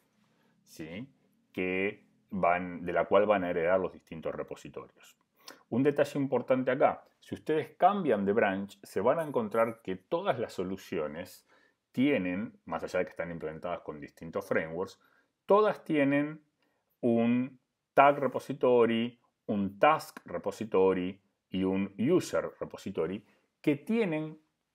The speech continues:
conceptualmente la misma interfaz.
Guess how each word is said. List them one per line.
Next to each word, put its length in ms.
conceptualmente 920
la 120
misma 300
interfaz. 680